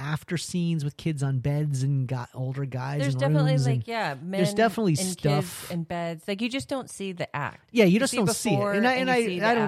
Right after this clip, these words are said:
Speaker 2: after.
Speaker 1: ever need to see that, obviously.
Speaker 2: No,
Speaker 1: But,
Speaker 2: but it's,
Speaker 1: but yeah,
Speaker 2: it's a
Speaker 1: so,
Speaker 2: lot.
Speaker 1: yeah, so it's there, it's there. Um, but, um, but overall, yeah, I mean,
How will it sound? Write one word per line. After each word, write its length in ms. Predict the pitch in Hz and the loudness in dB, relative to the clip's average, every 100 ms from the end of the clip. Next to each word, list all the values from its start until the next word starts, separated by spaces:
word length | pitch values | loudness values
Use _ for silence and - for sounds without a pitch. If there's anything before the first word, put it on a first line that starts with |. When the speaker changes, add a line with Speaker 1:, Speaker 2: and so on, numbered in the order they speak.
| 151 | -2
Speaker 2:
after. 120 | 165 | 2
Speaker 1:
ever 260 | 170 185 | 4 4
need 200 | 165 139 127 | 2 2 0
to 60 | |
see 180 | 120 127 | -2 -4
that, 160 | 110 117 | -4 -6
obviously. 480 | 135 113 113 - | -6 -4 -2 2
Speaker 2:
No, 80 | 131 | 4
Speaker 1:
But, 140 | 156 143 | 4 4
Speaker 2:
but 80 | |
it's, 280 | 302 - - - | -2 -10 -14 -6
Speaker 1:
but 320 | 170 196 185 | 2 2 4
yeah, 260 | 220 160 | 2 2
Speaker 2:
it's 80 | - | 2
a 40 | - | 2
Speaker 1:
so, 120 | 254 | 4
Speaker 2:
lot. 200 | 160 - - 180 | 2 -4 -14 -6
Speaker 1:
yeah, 300 | 220 131 117 | -4 -2 -4
so 220 | - 262 | -4 -4
it's 160 | 285 - | -4 -2
there, 520 | 202 269 220 160 156 | 4 6 6 4 2
it's 140 | 180 - | -2 -4
there. 500 | 180 180 131 139 151 | 0 0 0 -2 -4
Um, 380 | 156 156 151 147 | -2 0 2 2
but, 260 | 190 185 208 | 0 0 0
um, 480 | 190 180 170 170 175 | 0 0 -2 -4 -4
but 120 | 220 | 0
overall, 480 | 247 262 247 233 226 | 0 0 0 0 0
yeah, 220 | 233 196 | 0 0
I 80 | 185 | 2
mean, 340 | 208 202 180 | 0 -2 -4